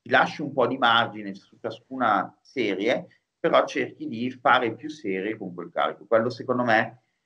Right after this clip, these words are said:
in quella maniera, eh, acquisti anche maggiore consapevolezza nella gestione di quel carico.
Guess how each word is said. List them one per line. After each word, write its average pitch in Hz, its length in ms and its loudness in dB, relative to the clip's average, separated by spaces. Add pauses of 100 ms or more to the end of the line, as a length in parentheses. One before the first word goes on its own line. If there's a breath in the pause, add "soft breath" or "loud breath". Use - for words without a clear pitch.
(160)
in 143 180 -2
quella 156 240 6
maniera, 147 680 2
eh, 107 960 6 (540)
acquisti 175 840 -4
anche 123 320 2
maggiore 143 560 0
consapevolezza 131 880 0
nella 113 240 0
gestione 131 440 -8
di 101 120 -8
quel 98 180 -6
carico. 82 600 -2